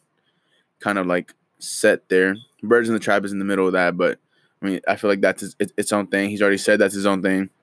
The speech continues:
It doesn't correlate to Rodeo or to Astroworld.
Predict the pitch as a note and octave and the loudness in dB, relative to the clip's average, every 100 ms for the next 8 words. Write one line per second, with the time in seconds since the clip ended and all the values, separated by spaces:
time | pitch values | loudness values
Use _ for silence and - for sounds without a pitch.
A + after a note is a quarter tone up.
0 | _ _ _ _ _ - G#2+ G2+ F#2+ A2 | _ _ _ _ _ 0 2 2 0 4
1 | G2+ G2 G2 F2 G2+ G2+ G2+ G2+ G2 F#2+ | 4 4 2 0 -2 0 2 4 6 6
2 | E2+ F#2+ F2+ B1+ F2+ - F#2+ F#2+ F#2 F2+ | 6 4 2 0 -2 -2 -2 0 0 -2